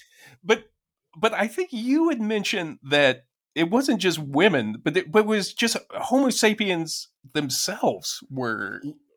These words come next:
Speaker 2: love the caveman everywhere we went. 'Cause we did, 'cause the, when the, when the commercials started taking off,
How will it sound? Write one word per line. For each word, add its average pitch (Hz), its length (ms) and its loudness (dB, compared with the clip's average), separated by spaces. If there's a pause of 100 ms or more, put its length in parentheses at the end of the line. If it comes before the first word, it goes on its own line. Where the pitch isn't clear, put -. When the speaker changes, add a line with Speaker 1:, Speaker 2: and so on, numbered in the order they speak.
(120)
Speaker 2:
love 180 720 4
the 123 120 0
caveman 90 720 -4
everywhere 196 640 2
we 151 220 0
went. 120 520 0
'Cause 123 200 -2
we 226 160 2
did, 208 440 0
'cause 151 200 2
the, 156 180 4
when 143 260 2
the, 120 280 2 (100)
when 131 240 2
the 107 320 0
commercials 180 580 2
started 131 320 0
taking 127 360 -2
off, 185 460 4